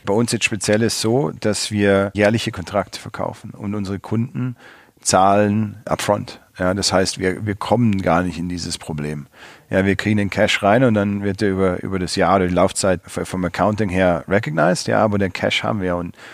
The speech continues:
und das ist das Gute für uns. Also wir haben schon,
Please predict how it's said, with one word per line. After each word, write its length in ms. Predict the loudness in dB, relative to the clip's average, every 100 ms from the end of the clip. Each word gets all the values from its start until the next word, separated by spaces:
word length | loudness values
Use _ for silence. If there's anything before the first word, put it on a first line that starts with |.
| -20 -12
und 100 | -2
das 160 | 0 0
ist 140 | 0 -2
das 160 | -4
Gute 260 | -4 -6 -6
für 140 | -10
uns. 180 | -10 -6
Also 160 | -4 0
wir 140 | 0
haben 180 | 0 0
schon, 340 | 2 2 0